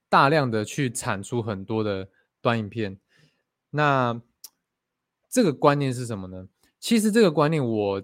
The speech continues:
在可能三，诶，四五年前我就听过了，只是说，嗯，没有这么，没有这么有实际案例。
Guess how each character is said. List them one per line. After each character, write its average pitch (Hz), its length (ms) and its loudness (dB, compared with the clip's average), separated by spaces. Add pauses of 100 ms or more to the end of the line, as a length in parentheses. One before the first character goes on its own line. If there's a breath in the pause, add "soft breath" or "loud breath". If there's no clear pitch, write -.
(100)
在 151 300 -2 (1400)
可 135 140 -6
能 120 380 -4
三， 190 600 -2
诶， 135 360 -6 (280)
四 - 280 0
五 147 160 4
年 110 160 -2
前 123 200 -4
我 98 100 -4
就 127 100 -2
听 110 320 -8
过 104 240 -4
了， 95 120 -10 (880 soft breath)
只 139 120 -8
是 190 160 -2
说， 165 500 2 (720)
嗯， 113 560 -6 (500)
没 196 140 4
有 175 120 4
这 208 120 -2
么， 104 560 -2 (880)
没 202 120 -4
有 180 100 0
这 202 100 -2
么 127 220 -2
有 107 140 -4
实 131 220 -8
际 151 140 -4
案 120 180 0
例。 104 220 -8